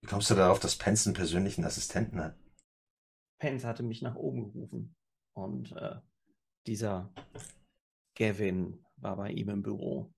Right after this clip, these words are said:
Speaker 2: Ziemlicher, ziemlich unangenehmer Typ.
Speaker 1: Vielleicht hat er jemanden eingestellt, aber ich, ich meine, ich hab mit seiner Personalpolitik nichts am Hut, aber ich, keine Ahnung, kann sein.
Speaker 2: Ja, aber ich dachte, du bist die beste Informierte hier.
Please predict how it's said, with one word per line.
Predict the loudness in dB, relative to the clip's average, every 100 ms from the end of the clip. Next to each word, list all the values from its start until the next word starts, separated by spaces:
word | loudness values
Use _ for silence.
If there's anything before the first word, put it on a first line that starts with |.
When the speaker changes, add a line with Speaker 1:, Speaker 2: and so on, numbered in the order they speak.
| _
Speaker 2:
Ziemlicher, | -10 -6 -4 -2 -4 -6 _ _ _ _ _ _ _ _ _ _ -10
ziemlich | 0 4 4 6
unangenehmer | 4 4 2 -2 -6
Typ. | -8 -10 -10 _ _ _ _ _ -4
Speaker 1:
Vielleicht | 4 4 4
hat | 2
er | 4
jemanden | 4 2 0 0
eingestellt, | 0 2 2 6 8 8 8
aber | 4 -2
ich, | -4 -12 _ _ _ _ _ _ _ _ -4
ich | 6
meine, | 8 8
ich | 6 -10 -20 -20 -20 _ _ _ -8
hab | -6 -10 -4
mit | 0 6
seiner | 6 6
Personalpolitik | 4 6 8 8 10 8 8 4
nichts | 4 6 6
am | 6
Hut, | 4 4
aber | 4 4
ich, | 4 -2 -8 -10 -10
keine | -4 0
Ahnung, | 2 0 -2
kann | -2
sein. | 0 0 -2 -12 -10
Speaker 2:
Ja, | -6
aber | -2 -2 -4 -12
ich | -8
dachte, | -6 -4
du | -4
bist | -6 -6
die | -6
beste | -6 -6
Informierte | -8 -6 -4 -4 -6
hier. | -8 -8